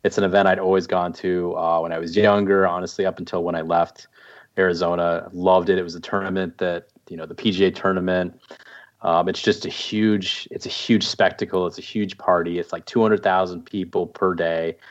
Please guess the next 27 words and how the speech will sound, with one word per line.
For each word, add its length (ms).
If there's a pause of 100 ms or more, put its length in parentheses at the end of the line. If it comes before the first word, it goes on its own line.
(160)
um, 260
Friday, 260
Saturday, 380
and 100
Sunday. 480 (440)
Um, 600
just 200
a 60
ton 240
of 80
fun. 240
It's 100
got 140
the 60
Stadium 400
sixteen. 600
The 60
sixteenth 420
hole 160
is 80
completely 520
enclosed 680
with, 240
uh, 220
fans, 840
the 280
stadium 640